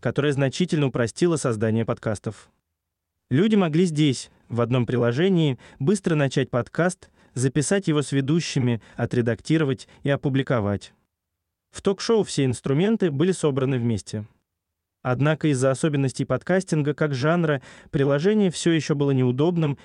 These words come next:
и сложным в использовании. Когда я спросил Пола и Роэна, почему это не работает,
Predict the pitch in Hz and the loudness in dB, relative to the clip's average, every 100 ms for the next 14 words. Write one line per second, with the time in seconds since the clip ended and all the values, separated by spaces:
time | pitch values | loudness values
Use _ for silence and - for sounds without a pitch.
0 | - 135 - 139 139 139 127 - 117 104 | -4 -2 0 0 0 0 -2 -2 -2 0
1 | 98 101 98 107 - _ _ _ _ _ | -2 -2 -4 -6 -12 _ _ _ _ _
2 | _ - 135 127 151 151 - 139 143 131 | _ -6 -4 0 2 0 0 -2 -2 -2
3 | - 135 131 135 135 123 113 107 - - | 0 0 2 2 2 0 -2 -6 -10 -6
4 | - 170 180 175 151 160 156 180 135 110 | 0 0 2 2 2 2 2 2 0 -4